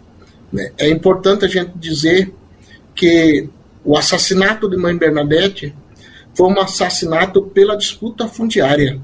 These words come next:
né? Pela dispu-, pela especulação imobiliária que existia na região de Simão Filho.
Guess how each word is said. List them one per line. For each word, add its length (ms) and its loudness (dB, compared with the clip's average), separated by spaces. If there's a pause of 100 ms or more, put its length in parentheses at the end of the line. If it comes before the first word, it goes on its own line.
(760)
né? 280 -6 (640)
Pela 140 2
dispu-, 280 -6 (100)
pela 240 4
especulação 720 2
imobiliária 560 2
que 120 -8
existia 420 0
na 140 2
região 540 2 (380)
de 80 -6
Simão 400 4
Filho. 400 -2